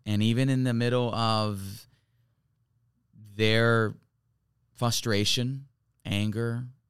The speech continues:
towards God and why they're taking this, uh, alternate route and all these different changes happening in their life, God, on the other hand, is, uh, displaying his work.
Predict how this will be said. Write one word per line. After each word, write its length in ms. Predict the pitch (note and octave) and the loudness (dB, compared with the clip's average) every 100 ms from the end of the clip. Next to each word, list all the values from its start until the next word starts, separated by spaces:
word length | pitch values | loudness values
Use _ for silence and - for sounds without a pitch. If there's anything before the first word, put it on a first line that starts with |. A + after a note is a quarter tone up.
| _ _ - | _ _ -12
towards 300 | A#2 A2 G2 | -6 -4 -2
God 360 | G#2+ G2 G#2+ A2+ | 0 0 0 -2
and 180 | G#2 | -4
why 280 | G2 G2+ G#2 | -4 -2 0
they're 140 | A2 G#2 | -2 -2
taking 440 | A#2 G#2+ A2 G2+ | -2 -2 -2 -2
this, 340 | G2 G2+ - - - - - - _ | -2 -2 -4 -6 -18 -20 -20 -20 _
uh, 340 | F#2 - - G2 - _ _ _ _ _ - | -8 -8 -8 -14 -18 _ _ _ _ _ -4
alternate 500 | C3 - C#3 B2 F#2 | -4 -2 0 0 0
route 420 | G2 F#2+ C3+ - _ _ _ _ - | 2 4 2 -2 _ _ _ _ -6
and 440 | A#2 G#2+ G#2+ G#2 | -2 0 0 0
all 200 | G#2 G#2 | 0 2
these 200 | A#2+ A#2+ | 2 0
different 280 | A#2 A#2+ A2+ | -2 -2 -2
changes 420 | - G#2+ G#2+ A#2 | 0 0 -2 -2
happening 400 | A#2 A2 A#2 A2+ | -4 -4 -2 -2
in 60 | A2 | 0
their 140 | G#2 G2 | 0 0
life, 440 | F2 C#3+ C#3 G#2+ | 0 2 0 -2
God, 340 | G#2+ A#2 D3 | 0 2 2
on 140 | B2+ A2 | 0 -2
the 140 | G#2 | -2
other 220 | G#2 G#2+ G2+ | -2 -2 -2
hand, 340 | G#2 G2+ G2+ | -2 -4 -4
is, 500 | F#2+ G2 G2 F#2+ - | -2 -2 -2 -4 -4
uh, 200 | G2 G2 | -2 -2
displaying 840 | F#2+ G2+ - G#2+ G#2+ C3 C3 A2 G#2 | -2 -2 -4 -4 -6 -4 -2 -2 -4
his 220 | G2+ F#2+ | -4 -4
work. 560 | F#2+ G#2+ C3+ B2 - | -4 -4 -2 -4 -8